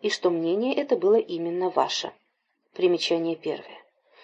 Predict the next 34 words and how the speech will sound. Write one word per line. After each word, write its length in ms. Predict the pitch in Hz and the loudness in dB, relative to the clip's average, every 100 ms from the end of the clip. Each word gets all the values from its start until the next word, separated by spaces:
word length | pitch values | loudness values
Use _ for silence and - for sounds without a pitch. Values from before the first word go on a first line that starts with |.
| - - - - | -20 -20 -10 2
Несмотря 480 | 254 277 311 311 311 | 2 6 6 8 8
на 140 | 294 | 8
это, 360 | 285 311 339 339 | 6 6 8 8
повторяю 580 | 330 294 220 202 233 220 | 6 6 8 8 8 8
просьбу, 440 | - 180 202 254 | 8 6 6 0
с 100 | - | 4
которой 340 | 185 175 185 185 | 4 6 4 4
обращался 720 | 190 175 175 - 175 - 156 | 4 4 4 6 4 4 0
к 60 | |
вам 200 | 165 226 | 4 4
в 120 | 233 - | 4 6
первом 340 | 226 247 254 | 6 6 2
письме 360 | 175 - 170 170 | -2 -2 0 2
моем. 440 | 175 143 131 120 _ _ _ - - - - | 0 -2 -8 -14 _ _ _ -20 -20 -14 2
Оценить 580 | 196 202 233 294 302 - | 2 4 4 4 2 0
рукопись, 680 | 185 175 175 175 202 - - _ _ _ _ - - - | 0 2 2 0 -4 -4 -12 _ _ _ _ -20 -2 4
выслать 640 | 208 330 - 185 170 - | 8 8 8 2 2 -2
мне 260 | 180 170 | 0 0
деньги, 360 | 160 160 151 185 | 0 0 0 2
которые 420 | 226 226 247 247 | 2 4 6 6
она 160 | 247 240 | 6 2
стоит, 400 | - 247 240 - | 2 2 2 2
по 160 | 247 | 4
вашему 400 | 240 240 247 233 | 6 4 4 2
мнению, 540 | 226 226 220 214 220 - - - - | 4 4 4 4 2 -2 -20 -20 0
или 180 | 185 180 | 6 6
прямо 360 | 180 185 175 165 | 6 4 4 0
сказать 500 | - 156 175 226 277 | -4 0 4 4 4
мне, 220 | 294 302 | 0 0
что 200 | - 170 | 0 0
она 140 | 165 | 0
ничего 380 | 156 151 202 254 | -2 -2 -2 0
не 100 | 233 | -2
стоит. 500 | - - - - | -6 -12 -14 -14